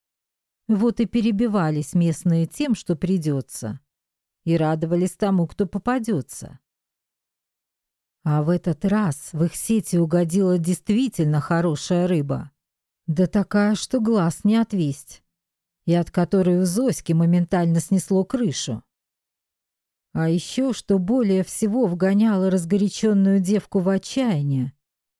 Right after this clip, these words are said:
в этот раз очередь была не её.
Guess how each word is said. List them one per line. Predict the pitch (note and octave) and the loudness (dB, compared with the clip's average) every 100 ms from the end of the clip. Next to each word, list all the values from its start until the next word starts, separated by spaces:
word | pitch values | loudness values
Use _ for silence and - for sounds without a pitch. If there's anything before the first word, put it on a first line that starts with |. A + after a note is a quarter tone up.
| _ _ _ | _ _ _
в | E3+ E3 | 0 2
этот | F3 F3+ - | 0 0 -2
раз | F3 E3+ - | 0 0 0
очередь | D#4 G#3 - D3 D3 | -2 -2 -4 -6 -2
была | D#3+ E3 D#3+ | 0 2 2
не | E3 F#3+ G#3+ | 4 4 2
её. | F#3+ C#3+ A#2+ | 2 -2 -4